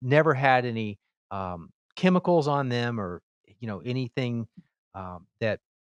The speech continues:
wasn't sustainable or provided good stewardship. And then you're carrying that forward. But once you, once you are gardening and you're using either those seeds or somebody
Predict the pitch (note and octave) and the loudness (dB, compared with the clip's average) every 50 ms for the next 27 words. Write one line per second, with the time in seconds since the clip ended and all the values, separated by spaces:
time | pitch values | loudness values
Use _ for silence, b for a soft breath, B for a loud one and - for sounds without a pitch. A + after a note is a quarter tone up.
0 | _ _ _ - C3+ C3 C#3+ C#3+ B2 D3 C3 A2 - _ _ _ _ _ _ _ | _ _ _ -4 2 4 4 4 4 2 -2 -2 -4 _ _ _ _ _ _ _
1 | _ - - - C3 - - - C#3 C3 C3 C3 A#2+ B2+ B2 B2+ B2 A2 G#2 G#2 | _ -8 -6 -6 -4 -2 0 0 2 2 2 0 2 0 0 0 0 0 -2 -2
2 | F#2+ F#2+ F#2 - _ - A#2 G#2 A2+ A2 A2 A2 G#2+ G2 - B2 A2 - - - | -4 -6 -8 -10 _ -8 -2 0 2 2 2 0 -2 -4 -6 -6 -6 -6 -4 -4
3 | D3 D#3+ E3 D3 A#2 - - A2 G#2+ G#2+ - _ _ _ _ _ - A#2 A#2 B2+ | -2 -2 -2 -4 -4 -6 -4 -4 -4 -4 -6 _ _ _ _ _ -12 -8 -6 -4
4 | B2+ B2+ A#2 - - - C3 B2 A#2+ A2+ A#2 A2 - _ - E3+ F3 E3 C#3 A#2 | -4 -6 -6 -6 -4 -2 -2 -2 -2 -2 -4 -6 -6 _ -2 0 0 0 0 0
5 | G2+ C3 A#2 A#2 D3 F3+ G3+ F#3 - E3+ D3+ C3+ A#2 _ _ _ _ - D3 E3+ | 0 -2 -2 2 2 2 2 2 0 -2 -4 -4 -4 _ _ _ _ -4 0 0
6 | F#3+ F3+ - - F3 D#3+ C3 - C#3+ D3 D3+ D#3 D3 A2+ B2+ A#2+ A#2+ A2+ A2 A2 | 0 0 -2 -2 -2 -2 0 4 4 6 6 6 4 4 4 4 4 4 2 -2
7 | G#2 G#2 G#2 G#2 G#2+ G#2+ G#2+ B2 C3+ C3+ B2 B2+ A#2 A2+ A2 A2+ A2 G#2 F#2+ - | -6 -6 -6 -6 -8 -6 -4 -2 -2 -2 -2 -2 -4 -4 -4 -6 -8 -8 -6 -6
8 | G2 F#2 F2 - - E3+ E3 D#3 D3+ D3+ B2+ A#2 A2+ G2 - - C3+ B2+ A#2 A2+ | -8 -8 -8 -8 -6 -4 -2 -2 -2 -4 -4 -6 -8 -6 -6 -6 -4 -4 -4 -4
9 | A2+ | -6